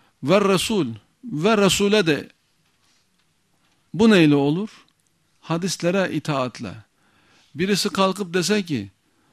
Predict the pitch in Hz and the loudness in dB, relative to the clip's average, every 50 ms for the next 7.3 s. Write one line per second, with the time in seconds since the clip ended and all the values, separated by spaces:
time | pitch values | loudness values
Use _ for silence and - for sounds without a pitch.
0 | _ _ _ _ _ _ _ - 160 170 180 196 190 196 202 202 196 - - 196 | _ _ _ _ _ _ _ -4 -2 0 2 2 2 2 2 0 -2 -2 0 2
1 | 196 202 208 180 - _ - - 147 135 - - 180 185 180 190 190 190 185 180 | 2 2 0 -2 -4 _ -6 -4 -4 -4 -2 -2 -2 -2 -2 -2 -2 -2 -2 -2
2 | 160 170 180 180 165 - 196 196 202 190 185 170 - 196 196 208 202 - - 185 | -2 -2 -2 -2 -2 -2 -2 -2 0 0 -2 -2 0 0 0 0 -2 -2 -2 0
3 | - 196 202 190 165 151 131 127 131 147 175 170 160 156 156 175 175 - 190 196 | 2 2 2 4 2 2 2 0 -2 -2 0 0 0 0 0 0 -2 -2 -2 -2
4 | 202 196 185 180 - 180 175 170 165 147 156 196 196 175 156 - 156 151 147 - | 0 0 -2 -2 -2 -2 -2 -2 -2 -2 -2 -2 0 0 -2 -2 -4 -4 -2 -2
5 | 196 196 - - 160 143 151 151 143 143 139 - - 180 190 180 185 202 208 202 | -2 -2 -2 -2 -4 -4 -2 -2 -2 -2 -2 0 -2 -2 -2 -2 -2 0 0 0
6 | 196 - - 185 185 175 180 185 190 180 170 147 - 147 131 117 110 - _ - | 0 -2 -2 0 0 0 0 0 0 0 0 0 0 -2 -2 -2 -4 -6 _ -18
7 | 101 - - - - | -18 -16 -18 -20 -20